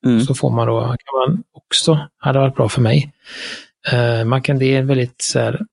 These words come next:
Speaker 2: man kan ställa in hur många gånger den ska ringa. Alltså antingen, antingen säger den bara ding, ding, ding, sen är den klar.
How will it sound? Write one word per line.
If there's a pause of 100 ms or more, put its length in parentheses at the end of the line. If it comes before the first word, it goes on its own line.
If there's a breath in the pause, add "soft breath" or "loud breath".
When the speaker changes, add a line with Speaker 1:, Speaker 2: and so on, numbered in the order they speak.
(400)
Speaker 2:
man
kan
ställa
in
hur
många
gånger
den
ska
ringa. (560)
Alltså
antingen, (200)
antingen (180)
säger
den
bara
ding,
ding,
ding, (760)
sen
är
den
klar.